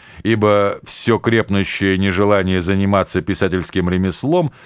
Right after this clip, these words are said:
которое он уже давно в себе обнаружил, мало-помалу перерастало в отвращение. Подходящее занятие — сдирать шкуру со своих соплеменников,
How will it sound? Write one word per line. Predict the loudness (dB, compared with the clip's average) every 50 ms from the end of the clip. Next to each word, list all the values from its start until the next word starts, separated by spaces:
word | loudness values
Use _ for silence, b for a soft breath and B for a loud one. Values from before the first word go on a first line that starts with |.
| B B -2
которое | -2 0 2 2 2 2 4 4 2 2
он | 0 -2 -2 -2 0 0
уже | 0 2 2 2
давно | 2 2 2 2 0 -2 -2
в | -2
себе | -2 -4 -2 0 2 2
обнаружил, | 2 2 0 0 0 2 0 0 -2 -2 -4 -4 -6 B B B B B B B
мало-помалу | -2 0 2 2 2 0 0 0 2 2 2 2 2 2 2 0 0 -2
перерастало | -2 -2 0 2 2 2 2 2 0 -2 -4 0 0 2 2 2 2 0 0
в | 0 -2
отвращение. | -2 0 0 0 0 0 0 -2 -4 -6 -6 -4 -6 -6 -6 -8 -12 -16 -18 -20 _ _ _ _ _ _ _ _ _ _ _ _ _ _ _ _ _ _ _ b b b b b b b b b b _
Подходящее | -2 -2 0 2 2 2 2 2 2 0 0 0 0 0 2
занятие — | 2 2 2 2 2 2 0 0 0 0 0 2 2 2 0 -2 b b b b b
сдирать | -6 -4 -4 -2 0 2 2 2 2 0 0
шкуру | -4 -6 -6 -4 -2 0 0 0 0
со | 0 -2 -2
своих | -2 0 0 0 0 0 -2
соплеменников, | -2 -2 -4 -4 -2 -2 -2 0 0 0 0 0 0 -2 -2 -4 -4 -4 -4 -4 -6